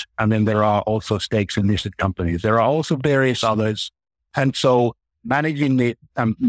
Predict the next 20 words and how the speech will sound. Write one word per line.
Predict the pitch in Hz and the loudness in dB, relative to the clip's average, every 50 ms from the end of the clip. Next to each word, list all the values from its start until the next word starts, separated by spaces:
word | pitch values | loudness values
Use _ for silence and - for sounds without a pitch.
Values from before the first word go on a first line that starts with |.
| 113 - | 0 2
most | 117 110 120 127 135 - - 147 | 2 2 2 2 2 0 -2 -4
of | 127 | -4
the | 123 | -4
treasury | - - - 123 120 - 127 120 113 110 | -4 -2 -2 -2 -2 0 0 0 0 0
is | 98 - | -2 -4
geared | 110 104 107 110 110 110 104 98 98 - - _ - - - - - _ - - | -4 -2 0 2 2 2 0 -2 -4 -8 -14 _ -14 -12 -12 -12 -14 _ -10 -4
to | - 120 113 110 | -2 -2 -2 -2
service | - - - 123 120 117 110 98 107 104 - - - - - _ | -4 -2 -2 0 0 2 0 0 0 -2 -2 -4 -8 -10 -10 _
the | - 113 117 120 113 107 | -4 0 0 0 0 0
industrial | 110 110 107 95 110 110 - - - - 107 98 101 | 0 -2 0 0 0 0 -2 -2 -2 -2 -2 -2 -2
companies, | - - 110 104 - - 95 92 90 90 - - | -2 -2 -4 -4 -4 -2 -2 -2 -2 -4 -4 -4
which | 98 95 95 - - - _ _ _ - | -4 -4 -4 -6 -10 -14 _ _ _ -6
obviously | - 110 101 98 101 90 - 104 101 | -2 -2 0 0 -2 -2 -2 0 0
are | 101 101 101 101 98 | 2 2 2 2 0
about | 90 - 104 104 101 101 98 - | -2 -2 -2 0 0 0 -2 -4
one | - 113 95 104 107 107 95 | -6 -4 -2 0 0 0 2
billion | 90 107 101 101 98 95 92 95 90 101 | 0 0 0 0 -2 -2 -2 -2 -2 0
euro | 101 107 104 101 98 95 | 0 0 0 0 0 -2
turnover | 90 - - 123 117 107 98 92 90 85 80 - - _ _ _ _ _ _ _ - 98 - _ _ _ _ _ _ - | -2 -2 0 0 2 2 2 0 0 -2 -2 -4 -6 _ _ _ _ _ _ _ -18 -18 -18 _ _ _ _ _ _ -2
in | 117 113 107 107 104 98 95 87 90 | 2 2 4 4 4 4 2 0 -4